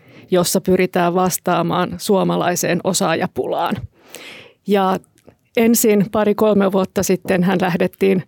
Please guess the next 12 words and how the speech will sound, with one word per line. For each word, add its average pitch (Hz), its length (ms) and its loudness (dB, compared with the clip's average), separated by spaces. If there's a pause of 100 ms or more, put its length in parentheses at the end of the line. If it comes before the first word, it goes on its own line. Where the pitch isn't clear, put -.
(160)
ratkaisemaan 175 640 -2
tätä 185 280 -2
I 208 180 2
C 180 300 0
T - 60 -6 (160)
ja 190 140 0 (320)
koodaripulaa, 175 1300 -2 (760)
josta 180 380 0
ensimmäisenä 175 840 2 (100)
yritykset 185 760 0
ja 185 120 0
elinkeinoelämä 180 880 0